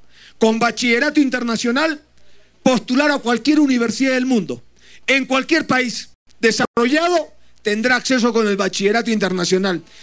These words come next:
Y si habla una lengua extranjera adicional, con mayor razón. Y eso permitirá que nuestros hijos puedan recibir los mejores conocimientos, la, la tecnología de punta.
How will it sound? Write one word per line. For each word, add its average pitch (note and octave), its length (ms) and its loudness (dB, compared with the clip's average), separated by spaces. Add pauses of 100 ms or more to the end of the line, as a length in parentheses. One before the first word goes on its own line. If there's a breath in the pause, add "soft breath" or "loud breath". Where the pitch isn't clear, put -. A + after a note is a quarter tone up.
(140 loud breath)
Y A3+ 100 0
si B3 180 0
habla D#4 420 -2 (300)
una C4 100 0
lengua C#4 280 0
extranjera B3 460 -2
adicional, B3 680 0 (380 soft breath)
con G#3+ 180 0
mayor A#3 340 0
razón. F#3+ 320 -6 (420 soft breath)
Y G#3 180 2
eso A#3+ 300 -2
permitirá G#3+ 560 0
que A3+ 120 -4
nuestros G3 340 -4
hijos C4 380 -2 (320 soft breath)
puedan A#3+ 260 2
recibir A#3 480 0
los A#3+ 160 0
mejores A3+ 400 -2
conocimientos, A3 680 0
la, G#3 240 0
la G3+ 200 -2
tecnología G#3+ 680 0
de A#3 120 0
punta. E4+ 420 -2